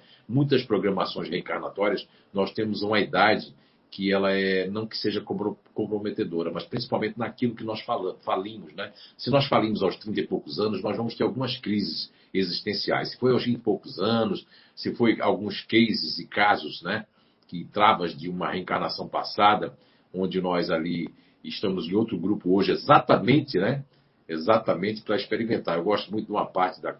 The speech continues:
da resposta da questão oitocentos e quatro de O Livro dos Espíritos, que é mais no final da resposta,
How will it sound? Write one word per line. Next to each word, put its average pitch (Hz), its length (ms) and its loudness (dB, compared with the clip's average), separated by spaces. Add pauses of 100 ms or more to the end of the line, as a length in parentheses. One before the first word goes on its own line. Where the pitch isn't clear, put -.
(160)
da 73 140 -6
resposta - 500 -8
da 71 80 -8
questão 73 360 -10
oitocentos - 560 -10
e - 60 -18
quatro 82 400 -6 (380)
de 80 80 -8
O 78 60 0
Livro 71 160 -6
dos 76 140 -4
Espíritos, 90 360 0
que - 100 -2
é - 20 2
mais 87 200 0
no - 80 -6
final 76 240 -6
da 71 80 -4
resposta, 90 480 -2